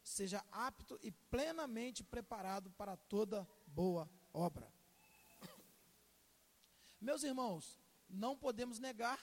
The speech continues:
que Paulo está ensinando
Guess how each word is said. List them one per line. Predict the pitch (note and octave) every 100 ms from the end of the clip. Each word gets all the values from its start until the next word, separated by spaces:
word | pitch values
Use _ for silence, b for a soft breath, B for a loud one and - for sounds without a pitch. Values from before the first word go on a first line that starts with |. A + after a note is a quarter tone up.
| - - - - -
que | B3 B3 B3 A#3 G#3+ G3+ F3+ E3 D3 - - - - -
Paulo | A#3+ B3+ C#4
está | C4 - A#3
ensinando | B3 - B3 A3 B3 C4+ C#4+